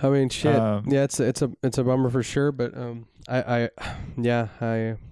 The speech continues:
Speaker 1: I don't know what happened. I heard, you know, through the grapevine some things, but ultimately it sounded like, 'cause originally it was gonna be downtown Carmel Valley, but apparently the, the, the,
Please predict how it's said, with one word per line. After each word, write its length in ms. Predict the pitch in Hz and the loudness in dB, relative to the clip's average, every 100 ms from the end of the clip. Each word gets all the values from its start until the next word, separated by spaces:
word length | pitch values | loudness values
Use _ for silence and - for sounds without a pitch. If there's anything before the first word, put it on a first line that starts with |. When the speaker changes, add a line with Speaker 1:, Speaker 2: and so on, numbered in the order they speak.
| - _ _ _ | -20 _ _ _
Speaker 1:
I 60 | 123 | -2
don't 120 | 127 | 0
know 120 | 123 120 | 2 2
what 140 | 117 | 0
happened. 520 | 107 120 - 143 139 | 0 -2 0 0 0
I 140 | 113 110 | -2 -2
heard, 420 | 98 120 120 117 | -2 -2 -2 -2
you 60 | 117 | -2
know, 40 | |
through 140 | 113 113 | -2 -4
the 80 | 110 | -2
grapevine 440 | 113 117 117 113 | -2 -2 -2 -2
some 180 | - 113 | -6 -6
things, 320 | 113 113 113 | -2 -2 -4
but 140 | 110 | -4
ultimately 400 | 110 113 113 113 107 | -2 -4 -2 -4 -4
it 60 | |
sounded 360 | - 110 107 110 | -4 -4 -4 -4
like, 140 | 110 - | -6 -2
'cause 140 | 127 | 2
originally 260 | 139 147 139 | 4 4 2
it 20 | |
was 100 | 120 | 2
gonna 120 | 127 | 2
be 120 | 123 | 2
downtown 420 | 120 120 117 120 113 | 2 2 2 0 0
Carmel 320 | 120 113 107 | 0 2 2
Valley, 340 | 104 110 113 | 2 2 2
but 140 | 110 104 | 0 -2
apparently 380 | - 110 107 107 | -2 -4 -2 -2
the, 160 | 107 104 | -2 -2
the, 220 | 110 101 | -4 -8
the, 120 | 131 | -10